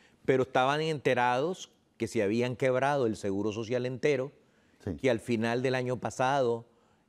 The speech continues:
Speaker 1: era, tenía un gap y un déficit de casi ocho mil quinientos millones de córdobas,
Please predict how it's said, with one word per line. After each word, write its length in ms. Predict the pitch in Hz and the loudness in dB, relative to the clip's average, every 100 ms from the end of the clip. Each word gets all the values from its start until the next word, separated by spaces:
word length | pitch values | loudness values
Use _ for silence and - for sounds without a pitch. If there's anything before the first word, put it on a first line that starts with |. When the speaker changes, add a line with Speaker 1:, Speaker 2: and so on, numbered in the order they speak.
| - | -4
Speaker 1:
era, 300 | 117 113 107 | 0 0 0
tenía 320 | 117 120 131 | 0 2 0
un 140 | 127 | 0
gap 220 | 113 131 131 | 0 0 0
y 80 | 120 | -2
un 140 | 120 | 2
déficit 680 | 120 127 135 - 123 107 113 | 0 2 -2 -2 -4 -4 -8
de 220 | 98 104 | -4 -2
casi 260 | 117 117 127 | 0 -2 0
ocho 220 | 117 107 | 0 -2
mil 180 | 117 117 | -2 -4
quinientos 460 | 120 117 117 117 | -4 -4 -4 -6
millones 340 | 107 107 110 113 | -4 -4 -4 -2
de 100 | 101 | -4
córdobas, 760 | 107 120 120 104 92 107 - | 0 0 0 -2 -2 -4 -10